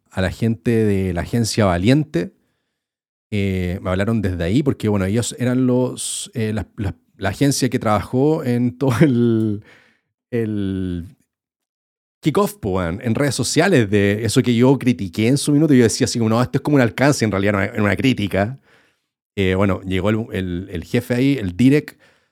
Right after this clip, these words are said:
de Agencia Valiente, a decirme así como, "Oye, puta, nosotros somos los locos de rec, po, weón". Y bueno,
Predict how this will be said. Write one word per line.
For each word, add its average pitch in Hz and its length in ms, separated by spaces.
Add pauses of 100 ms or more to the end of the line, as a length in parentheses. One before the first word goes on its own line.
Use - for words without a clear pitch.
(160)
de 117 80
Agencia 127 340
Valiente, 131 280
a - 20
decirme 117 280
así 117 160
como, 117 140
"Oye, 139 200
puta, 123 240
nosotros 131 240
somos 156 200
los 151 120
locos 156 320
de 151 480
rec, 160 220
po, - 80
weón". 82 260
Y 104 100
bueno, 98 440